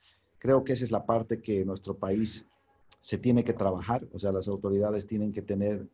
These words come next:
mucho más claro que el, que el deporte es salud, ¿no? Y hay que fomentar, hay que fomentar. Por algo en otros países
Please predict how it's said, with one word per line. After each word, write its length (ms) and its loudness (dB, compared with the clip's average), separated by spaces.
mucho 360 2
más 200 0
claro 420 0
que 120 -2
el, 320 2
que 100 -2
el 80 2
deporte 680 2
es 120 -6
salud, 320 0
¿no? 220 -4
Y 140 2
hay 120 6
que 100 2
fomentar, 560 -2
hay 140 0
que 100 -2
fomentar. 500 -2
Por 160 4
algo 300 6
en 60 6
otros 260 0
países 680 -2